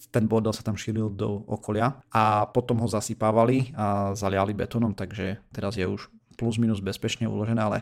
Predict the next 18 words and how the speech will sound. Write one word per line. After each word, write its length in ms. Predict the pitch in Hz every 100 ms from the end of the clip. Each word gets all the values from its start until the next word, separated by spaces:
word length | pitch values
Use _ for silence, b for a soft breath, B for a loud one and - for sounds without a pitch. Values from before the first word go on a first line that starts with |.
| B B _
to 160 | 123
ani 160 | 117 107
zďaleka 320 | 101 107 104
nie 100 | 98 85
je 80 | -
koniec 240 | 107 101
príbehu, 300 | - 104 95
lebo 220 | 107 165 175
oni 320 | 139 131 127 B _
vylievali 480 | 123 123 120 113 117 113
aj 160 | 107
ten 320 | 110 104 104 104
bordel 560 | 113 110 117 120 120 123
z 80 | -
toho 180 | 127 117
reaktoru 540 | 120 113 - 123 127 123 _ _
do 400 | 117 113 104 104
rieky 720 | 107 107 117 113 107 101 107